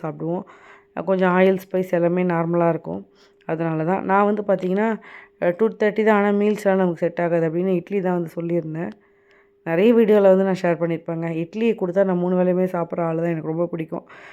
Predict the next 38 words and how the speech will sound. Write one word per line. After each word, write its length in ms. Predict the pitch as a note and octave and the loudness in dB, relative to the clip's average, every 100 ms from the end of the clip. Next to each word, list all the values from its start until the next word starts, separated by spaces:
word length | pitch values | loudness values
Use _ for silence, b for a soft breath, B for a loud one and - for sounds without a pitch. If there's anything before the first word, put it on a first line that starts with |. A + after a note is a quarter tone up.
| B | B
அதனால 380 | F#3 F3 F3 F3+ | -4 -2 0 0
இட்லி 340 | F3 E3+ F3+ F3 | -2 -4 -2 0
ஓகே 320 | E3 E3 D#3+ | 0 0 -2
தான். 180 | E3+ F#3 B B B _ | -4 -10 B B B _
இட்லி 340 | G3 G3 G3+ A#3+ | -12 -8 -2 0
இல்லை 180 | G#3+ A3 | 2 0
பொங்கல், 420 | F3+ E3 E3+ - | -2 2 0 2
இது 140 | E3+ | 0
ரெண்டுத்துல 400 | F3 F3 F#3+ G3+ F#3 | 2 0 0 2 4
எதுவா 180 | G3+ G3 | 6 4
இருந்தாலும் 320 | F#3 F#3+ G3 | 4 2 2
நான் 120 | E3+ E3+ | 0 -2
வந்து 200 | E3+ F3+ E3 E3 B B B E3+ | 0 2 2 -2 B B B -2
வேண்டான்னு 320 | E3+ F3+ F#3 | 0 0 0
சொல்ல 220 | E3+ D#3+ | 0 0
மாட்டேன். 340 | F3 E3+ F3 - | -2 -2 -4 -8
அதுக்கப்புறம் 420 | - E3 D#3+ F3 F#3 | -10 -6 0 2 2
வந்து 140 | F3 | 0
பார்த்திங்கன்னா 360 | E3+ E3 F3+ F3+ | -2 -2 0 2
ஒரு 140 | E3+ E3 | 2 -2
ஸ்ட்ராபெர்ரி 400 | E3 E3+ F3+ F3 | -2 2 2 2
மில்க் 180 | E3 - | -2 -6
ஷேக் 160 | E3 E3 | -8 -8
குடிச்சு 200 | D#3+ E3+ | -10 -8
முடிச்சுட்டு, 380 | D#3+ - F3+ G3 B B B B _ - | -8 -10 -12 -12 B B B B _ -10
அ, 40 | E3 | -4
யூஷுவலா 480 | F3 A3+ - G#3+ A#3+ | 0 2 4 2 2
காஞ்சிபுரம் 520 | D4 D4+ F#3+ F#3 E3+ | 0 -2 0 2 2
வந்தோம்னா 440 | D#3+ E3 G3+ A#3+ | 0 -2 -2 -4
இன்னொரு 380 | - F#3 G#3+ G#3+ | -4 0 2 2
வேலை 300 | G3 G#3 G#3 | 4 4 4
வந்து 200 | F#3 G3 G3+ | 2 0 -2
நாங்க 240 | F3+ E3 | -2 -4
தவறாம 480 | E3 E3 F3+ F#3 F3 | -4 -2 0 0 0
பண்றது 340 | E3 D#3 E3+ A3 A3 B B _ | -4 -6 -2 -2 -2 B B _
பூவும் 340 | A3 A#3 A#3+ | -2 0 0
காய்கறிகள் 640 | - F#3 F#3 F#3 F3+ F3 D#3+ | 0 2 2 2 2 2 2
வாங்குறதும். 480 | D#3+ D#3 D3 E3+ | -2 -4 -4 -6